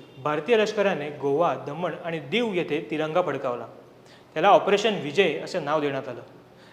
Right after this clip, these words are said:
जे छत्तीस तास चाललं आणि विजयी झालं. पोर्तुगालचे गव्हर्नर जनरल वासालो ई सिल्वा यांनी भारतीय लष्कर प्रमुख पीएन थापर यांच्यासमोर आत्मसमर्पण केलं होतं. अशा प्रकारे भारतीय सैन्याच्या बलिदानामुळे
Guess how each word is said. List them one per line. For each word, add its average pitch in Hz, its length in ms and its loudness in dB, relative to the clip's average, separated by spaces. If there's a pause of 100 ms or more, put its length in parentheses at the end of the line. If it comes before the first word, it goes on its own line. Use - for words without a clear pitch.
(140)
जे 202 240 2
छत्तीस - 480 -4
तास 233 220 8
चाललं 151 340 2 (200)
आणि 170 120 -6
विजयी 151 320 -2
झालं. 127 220 -6 (840)
पोर्तुगालचे 226 520 6
गव्हर्नर 180 460 4 (100)
जनरल 156 380 -2 (120)
वासालो 202 440 0 (120)
ई 196 120 -6
सिल्वा 151 420 0 (140)
यांनी 147 260 -8
भारतीय 170 460 -4
लष्कर 185 340 -2
प्रमुख 170 320 -2 (400)
पीएन 208 360 2
थापर 156 300 2
यांच्यासमोर 151 580 -6 (160)
आत्मसमर्पण 170 680 -4
केलं 127 180 -6
होतं. 127 220 -8 (760)
अशा 208 180 6
प्रकारे 165 400 2
भारतीय 143 420 0
सैन्याच्या 208 400 2
बलिदानामुळे 180 680 2